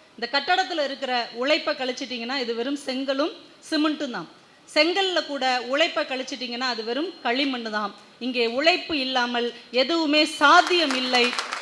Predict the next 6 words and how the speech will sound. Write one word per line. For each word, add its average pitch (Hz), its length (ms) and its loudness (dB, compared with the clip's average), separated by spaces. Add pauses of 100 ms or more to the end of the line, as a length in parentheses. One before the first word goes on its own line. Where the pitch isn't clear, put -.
உழைப்பு 349 440 6
இல்லாமல் 294 340 4
எதையும் 277 440 2
மாற்ற 330 440 6
முடியாது" 269 540 2
என்று 240 460 0